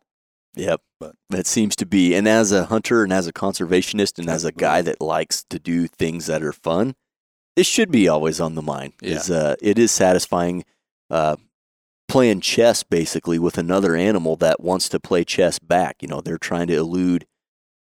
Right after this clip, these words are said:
Speaker 1: other predators, even though they're a predator themselves. So they have to, they have to take some risk to get the reward, and especially when it starts getting cold,
Speaker 2: Yeah.
Speaker 1: they need to eat, and so they get a little bit more bold and a little bit braver. And on the same token, when it gets cold,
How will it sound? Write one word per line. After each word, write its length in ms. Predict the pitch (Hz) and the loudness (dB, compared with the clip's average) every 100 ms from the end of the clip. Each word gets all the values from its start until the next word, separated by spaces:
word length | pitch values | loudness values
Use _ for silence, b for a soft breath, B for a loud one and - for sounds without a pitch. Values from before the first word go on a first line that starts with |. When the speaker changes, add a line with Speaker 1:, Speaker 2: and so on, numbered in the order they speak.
| - | 2
Speaker 1:
other 280 | 101 98 | 4 4
predators, 560 | 90 113 113 92 87 92 | 2 4 4 2 0 0
even 120 | 92 90 | -2 0
though 100 | 82 | 0
they're 180 | 85 | 0
a 40 | 85 | 0
predator 380 | - 90 90 87 | 2 0 0 -2
themselves. 560 | 85 76 - 95 76 | -4 -6 2 2 2
So 80 | 85 | -4
they 100 | 76 | -4
have 260 | 87 90 - | -2 -2 -2
to, 160 | 78 - _ _ _ | -6 -6 _ _ _
they 80 | - | -12
have 180 | 87 82 | -6 -6
to 80 | - | -4
take 200 | - 90 | -4 -4
some 200 | - 82 | -4 -2
risk 400 | 113 104 - - - | 0 0 -2 -12 -4
to 200 | 80 78 | -2 -2
get 220 | 80 - | -4 -6
the 80 | 95 | -2
reward, 380 | 92 107 120 | 0 4 2
and 40 | 80 | 0
especially 380 | - 82 - 76 | -4 -4 -4 -4
when 80 | 76 | -6
it 60 | |
starts 320 | - 60 60 | -4 -2 -2
getting 240 | - 76 - | -4 -4 -4
cold, 360 | - 76 73 - _ | -2 -2 -2 -10 _
Speaker 2:
Yeah. 160 | 85 | -14
Speaker 1:
they 200 | 82 80 | -4 -2
need 200 | 85 85 85 | 0 -2 -2
to 60 | |
eat, 300 | - 87 78 - | -4 -4 -6 -8
and 280 | 73 67 | -8 -6
so 120 | - 69 | -6 -6
they 140 | 73 | -6
get 120 | 73 | -8
a 40 | 69 | -8
little 180 | 69 76 | -8 -8
bit 260 | 76 69 | -6 -8
more 160 | 76 76 | -6 -8
bold 400 | 76 73 69 71 | -4 -2 0 -2
and 60 | |
a 40 | 73 | -2
little 160 | 73 | -6
bit 220 | 78 80 - | -2 -4 -2
braver. 480 | 80 78 76 73 - _ _ - | 0 0 -2 -6 -8 _ _ -12
And 100 | 82 | -4
on 140 | 82 80 | -4 -4
the 60 | |
same 220 | - 107 | 0 0
token, 380 | 113 87 87 90 | 2 0 0 -2
when 100 | 82 | -2
it 60 | 104 | 0
gets 200 | 98 - | 0 -2
cold, 360 | - 82 87 | -2 0 0